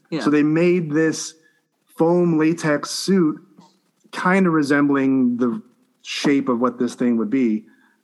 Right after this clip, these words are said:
Speaker 2: Um, it made it, like, a bright red or, or bright pink, you know, orange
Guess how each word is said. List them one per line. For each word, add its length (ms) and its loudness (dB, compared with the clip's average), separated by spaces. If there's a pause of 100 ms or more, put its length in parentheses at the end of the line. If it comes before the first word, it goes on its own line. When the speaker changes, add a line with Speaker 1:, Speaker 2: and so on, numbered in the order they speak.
Speaker 2:
Um, 640 0
it 100 -4
made 140 2
it, 100 -2
like, 200 -2
a 80 0
bright 500 -2 (120)
red 520 -4 (100)
or, 260 -4
or 260 -2 (320)
bright 320 -4
pink, 440 -6
you 60 0
know, 240 -2 (120)
orange 540 0